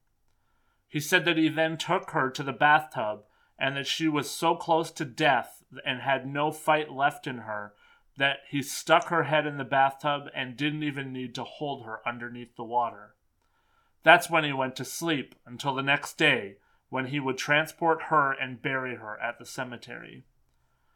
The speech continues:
Once he buried Aaron's body, he placed a piece of cardboard atop the pile to make the topsoil look even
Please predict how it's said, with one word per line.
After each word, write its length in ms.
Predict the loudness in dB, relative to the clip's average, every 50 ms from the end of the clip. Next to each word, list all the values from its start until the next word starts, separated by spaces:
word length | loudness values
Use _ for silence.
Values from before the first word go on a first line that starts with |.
| _ _ _ _ _ _
Once 360 | 2 4 6 6 4 2 -6
he 120 | -8 -6 -8
buried 640 | -8 -8 _ 0 0 2 2 2 0 -2 -2 -4 -2
Aaron's 400 | -2 -2 0 -2 -4 -6 -8 -2
body, 580 | 4 6 6 8 6 4 -2 -8 -14 -16 -18 _
he 180 | _ -10 -10 -10
placed 440 | -8 -4 -2 0 0 0 -2 -4 -6
a 60 | -6
piece 300 | -4 -2 -4 -4 -4 -4
of 120 | -10 -8
cardboard 560 | 0 8 8 10 10 8 4 0 0 0 0 -2
atop 380 | -4 0 4 4 4 4 2
the 60 | -8
pile 440 | -8 0 4 6 6 6 4 2 -2
to 140 | -4 -8 -12
make 240 | -10 -10 -10 -10 -12
the 60 | -14
topsoil 800 | -6 2 4 4 4 2 -2 -4 -2 -2 0 0 -2 -2 -2 -4
look 200 | -4 -4 -6 -8
even 500 | -6 -6 -6 -4 -4 -6 -8 -10 -12 -20